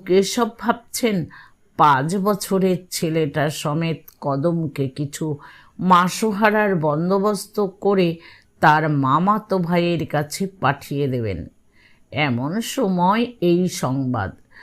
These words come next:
শুনে মনের গায়ে জল বিছুটির যন্ত্রণা জাগল। নাবালক ছেলের পক্ষ থেকে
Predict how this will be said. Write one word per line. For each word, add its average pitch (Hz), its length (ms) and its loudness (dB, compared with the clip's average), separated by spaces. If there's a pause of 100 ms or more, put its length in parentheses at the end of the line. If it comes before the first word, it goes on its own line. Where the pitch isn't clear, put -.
(200)
শুনে 247 420 2
মনের 202 580 2
গায়ে 185 560 4
জল 170 400 2
বিছুটির 160 800 -2
যন্ত্রণা 147 880 0
জাগল। 71 560 -6 (1200)
নাবালক 214 760 4
ছেলের 185 400 2 (140)
পক্ষ - 440 -2
থেকে 180 600 0